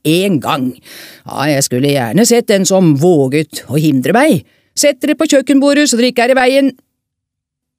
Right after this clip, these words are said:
Tommy og Annika klatret lydig opp på bordet, og herr Nilsson la seg til å sove på fanget til Annika. Pippi varmet opp en svær kjele med vann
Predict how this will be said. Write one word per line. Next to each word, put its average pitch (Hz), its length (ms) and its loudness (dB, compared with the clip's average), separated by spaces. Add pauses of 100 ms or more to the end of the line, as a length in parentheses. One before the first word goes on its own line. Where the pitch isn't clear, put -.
(260)
Tommy 131 460 -4
og 127 80 -8
Annika 113 420 -8
klatret - 480 -10
lydig 214 320 -2
opp 208 160 -6
på 190 80 -6
bordet, 220 300 -4 (260)
og 226 120 -4
herr 254 100 2
Nilsson 185 560 -2
la 190 160 -4
seg - 180 -10
til 135 80 -10
å 147 80 -8
sove 117 400 -4
på - 140 -8
fanget 110 340 -10
til 110 140 -8
Annika. - 340 -20 (1400)
Pippi - 440 -4
varmet 160 420 -4
opp 160 160 -8
en 208 80 -2
svær 147 500 -4
kjele 180 440 -2
med 180 120 -2
vann 240 280 2